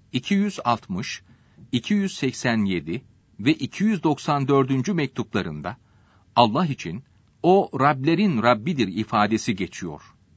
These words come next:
Rablerin Rabbi denince sanki başka Rabler olduğu da anlaşılıyor. Buradaki Rab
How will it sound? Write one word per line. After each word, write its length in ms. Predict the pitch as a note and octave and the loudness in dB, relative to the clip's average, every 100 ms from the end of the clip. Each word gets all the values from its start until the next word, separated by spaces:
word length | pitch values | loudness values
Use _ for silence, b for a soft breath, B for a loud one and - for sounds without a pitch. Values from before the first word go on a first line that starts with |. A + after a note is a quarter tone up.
| - - - b b b b b - | -20 -20 -20 b b b b b 2
Rablerin 560 | D3 F3 F#3+ F#3+ A3+ D3+ | 2 2 2 4 2 2
Rabbi 460 | B2+ C#3+ C3 C3 | 2 0 -2 0
denince 460 | B2+ C3+ F3+ A#2+ F#2 | 0 0 0 -2 -6
sanki 440 | - F3 G3 B2+ | -2 -2 0 0
başka 400 | C3 C#3 - G3+ | 2 0 0 0
Rabler 360 | B2 C3 A#2+ E3 | 2 2 2 0
olduğu 360 | C#3 B2 C3+ A#2+ | 0 0 0 -2
da 140 | G#2+ | -2
anlaşılıyor. 720 | A2 G2+ F#2 - F#2+ E2+ D2 - _ _ _ _ _ _ _ _ | 0 0 -2 -4 -6 -6 -10 -16 _ _ _ _ _ _ _ _
Buradaki 600 | G2 A2+ A#3+ G3 - B2+ A#2 | -6 -2 0 0 0 0 2
Rab 180 | C#3 | 0